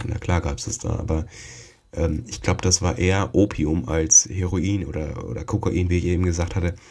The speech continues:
oder irgendwelche anderen Drogen. Das natürlich das Problem ist, aber Opium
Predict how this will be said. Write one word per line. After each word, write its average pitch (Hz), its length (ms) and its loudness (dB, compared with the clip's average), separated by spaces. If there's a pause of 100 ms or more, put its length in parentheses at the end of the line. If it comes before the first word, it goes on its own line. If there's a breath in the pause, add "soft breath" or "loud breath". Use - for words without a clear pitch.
(260 loud breath)
oder 90 140 0
irgendwelche 90 400 2
anderen 92 260 4
Drogen. 80 380 2 (480 loud breath)
Das 85 240 0
natürlich 90 640 2 (580)
das 78 440 0
Problem 87 360 4
ist, 82 140 0
aber 85 100 0
Opium 98 540 0